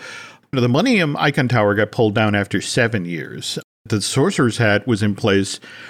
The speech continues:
from, uh, September of two thousand one all the way through to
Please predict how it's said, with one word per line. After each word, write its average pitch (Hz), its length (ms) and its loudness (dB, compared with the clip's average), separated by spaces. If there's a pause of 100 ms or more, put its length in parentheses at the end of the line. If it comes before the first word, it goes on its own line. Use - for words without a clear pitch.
(160)
from, 101 440 0
uh, 101 640 -2
September 147 580 0
of 160 60 -2
two 156 160 0
thousand 120 440 0
one 107 280 2 (140)
all 135 560 4
the 147 80 2
way 139 200 4
through 120 580 4
to 104 680 2